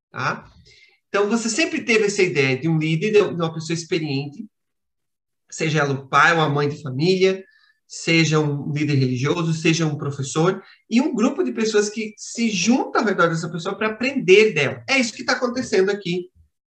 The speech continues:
no Novo Testamento, especialmente com Jesus. Então, esse modelo de Jesus ter um grupo de pessoas que o seguiam, um grupo mais próximo, inclusive um, um círculo mais interno,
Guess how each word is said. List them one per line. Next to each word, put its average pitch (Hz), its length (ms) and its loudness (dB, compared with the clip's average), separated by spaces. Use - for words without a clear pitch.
no 196 440 6
Novo 170 320 2
Testamento, 160 640 -2
especialmente 165 720 -4
com 160 160 -6
Jesus. 156 460 -6
Então, 160 120 -2
esse 170 200 0
modelo 196 560 6
de 190 60 -10
Jesus 185 340 2
ter 175 180 0
um 165 100 -2
grupo 233 360 -2
de 196 100 -8
pessoas 180 360 0
que - 120 -18
o 160 40 -8
seguiam, 170 400 -4
um 160 60 0
grupo 180 280 -2
mais 147 220 -2
próximo, 160 640 -4
inclusive 156 360 -8
um, 151 240 -8
um 143 100 -12
círculo 175 420 -6
mais 139 500 -4
interno, 151 840 0